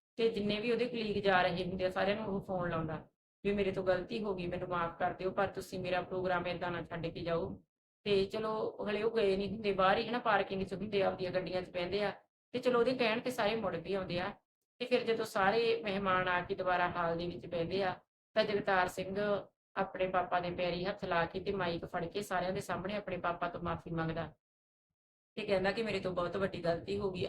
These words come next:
ਅੱਜ ਤੋਂ ਬਾਅਦ ਮੈਂ ਤੁਹਾਨੂੰ ਕਦੇ ਵੀ ਇਗਨੋਰ ਨਹੀਂ ਕਰੂੰਗੀ।" ਤੇ ਸਾਰੇ ਲੋਕ ਆ ਜਿਹੜੇ, ਉਹ ਤਾੜੀਆਂ ਨਾਲ ਉਹਦੇ ਇਸ ਫੈਸਲੇ ਦਾ ਸਵਾਗਤ ਕਰਦੇ ਆ।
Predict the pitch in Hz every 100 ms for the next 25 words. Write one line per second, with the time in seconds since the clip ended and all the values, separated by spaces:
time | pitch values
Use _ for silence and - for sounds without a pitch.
0 | 180 180 185 185 170 175 196 196 196 190
1 | 185 180 180 202 196 175 175 190 196 170
2 | 156 - - _ _ _ _ - 202 202
3 | 190 208 214 185 180 175 175 202 202 180
4 | 175 175 175 175 170 175 185 185 185 190
5 | 185 - 180 175 - 170 170 180 165 165
6 | 165 175 175 175 175